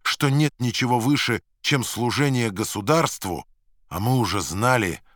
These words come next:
что страх смерти сильнее. От этого никто из нас не стал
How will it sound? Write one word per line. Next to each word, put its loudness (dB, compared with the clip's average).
что -4
страх -2
смерти -6
сильнее. -8
От -4
этого 0
никто 0
из -2
нас -4
не -4
стал -4